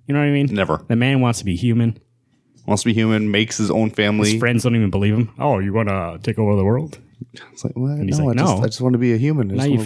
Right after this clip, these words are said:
Speaker 1: fucked up.
Speaker 2: life."
Speaker 1: You killed my son. What's up?" <laughs>
Speaker 2: Sent this dude, this douchebag to come watch me, and now he's dead.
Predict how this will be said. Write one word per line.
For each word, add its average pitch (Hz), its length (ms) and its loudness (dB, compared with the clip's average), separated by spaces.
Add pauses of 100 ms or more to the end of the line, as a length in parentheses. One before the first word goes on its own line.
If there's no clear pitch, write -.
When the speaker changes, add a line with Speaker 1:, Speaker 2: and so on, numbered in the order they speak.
(120)
Speaker 1:
fucked - 40 -8
up. - 100 -6
Speaker 2:
life." 139 80 -4
Speaker 1:
You 135 60 -6
killed 160 180 -4
my 156 100 -6
son. 170 260 -4
What's 135 180 -4
up?" 175 200 -6 (320)
<laughs> - 320 -20
Speaker 2:
Sent 113 260 -2
this 120 140 0
dude, 123 260 -2
this 113 140 2
douchebag 107 500 0
to 98 60 -6
come 110 180 0
watch 131 260 0
me, 95 200 4
and 98 100 2
now 107 140 2
he's 107 100 0
dead. 123 280 0